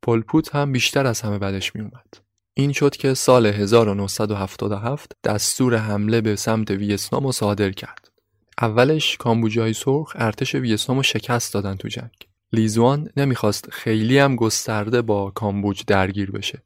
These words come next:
از این میترسید که چین بیاد از کامبوج دفاع کنه. رژیم پول پوت تو کامبوج رو چینی‌ها ازشون حمایت می‌کردن. اما لیزوان دید کامبوج داره همون بلایی رو سرش میاره که قبلاً خود ویتنامیا سر آمریکا آورده بودن.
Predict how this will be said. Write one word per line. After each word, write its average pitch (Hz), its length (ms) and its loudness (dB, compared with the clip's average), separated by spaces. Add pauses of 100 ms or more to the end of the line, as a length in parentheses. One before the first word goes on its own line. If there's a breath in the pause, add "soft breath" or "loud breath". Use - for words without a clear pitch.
(140)
از 110 180 0
این 135 80 4
میترسید 131 600 -2
که 120 240 -4
چین 135 380 -2
بیاد 131 360 0
از 107 320 -4
کامبوج 107 500 -2
دفاع 107 380 0
کنه. - 280 -14 (180)
رژیم 110 380 2
پول 101 280 -2
پوت - 420 -6
تو 107 220 -4
کامبوج 107 480 -2
رو 143 140 0
چینی‌ها 110 640 0
ازشون 98 320 -2
حمایت 95 440 -6
می‌کردن. 98 420 -12 (560)
اما 147 340 4
لیزوان 127 580 0
دید 147 280 -4
کامبوج 120 500 -2
داره 120 200 0
همون 127 400 -2
بلایی 110 360 2
رو 135 100 -2
سرش 131 420 -4
میاره 127 260 -2
که 120 380 -6
قبلاً 107 500 0
خود 131 280 -2
ویتنامیا 110 680 0
سر 131 220 0
آمریکا 104 420 0
آورده 101 420 0
بودن. 98 260 -10